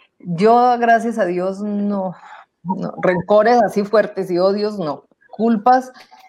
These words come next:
uno siempre dice, "Si yo hubiera hecho esto, si yo hubiera, le hubiera dicho tal cosa", sí, e-, esa sí es muy frecuente, pero,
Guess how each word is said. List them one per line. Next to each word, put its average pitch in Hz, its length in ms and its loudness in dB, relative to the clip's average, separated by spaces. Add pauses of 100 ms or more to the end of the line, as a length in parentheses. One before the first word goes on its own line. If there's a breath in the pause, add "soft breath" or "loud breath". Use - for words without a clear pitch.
(460 loud breath)
uno 208 500 0
siempre 214 680 2
dice, 208 300 0
"Si 202 200 0
yo 196 140 4
hubiera 190 400 6
hecho 180 220 -4
esto, 180 320 -4
si 180 200 -8
yo 175 140 -2
hubiera, 180 400 4
le 180 140 0
hubiera 175 200 0
dicho 180 260 -4
tal 175 200 -2
cosa", 180 340 2
sí, 185 340 -6
e-, 185 300 2
esa 214 300 2
sí 214 220 -2
es 202 80 4
muy 208 180 0
frecuente, 190 480 0
pero, 170 340 -6